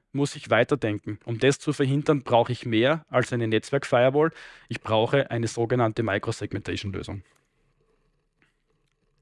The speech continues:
Ähm, ich hab da jetzt nicht auf die volle Microsegmentation-Lösung aufgeschrieben,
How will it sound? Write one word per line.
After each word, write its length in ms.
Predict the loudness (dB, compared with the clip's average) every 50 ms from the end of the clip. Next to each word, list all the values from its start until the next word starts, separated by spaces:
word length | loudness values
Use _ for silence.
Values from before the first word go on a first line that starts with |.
| _ _ _ 2
Ähm, 380 | 4 4 4 4 2 0 -4 -6
ich 100 | -2 0
hab 140 | 0 0 2
da 160 | 4 4 4
jetzt 180 | 4 2 2 0
nicht 160 | 0 0 2
auf 100 | 0 0
die 120 | -2 -4
volle 320 | -4 0 2 4 4 4 2
Microsegmentation-Lösung 1200 | 2 0 0 0 -2 0 2 0 0 2 0 0 0 0 0 0 -2 -2 -2 -2 -2 -2 -4 -2
aufgeschrieben, 720 | -2 -2 -2 -2 -2 -2 -2 -2 0 2 2 2 2 0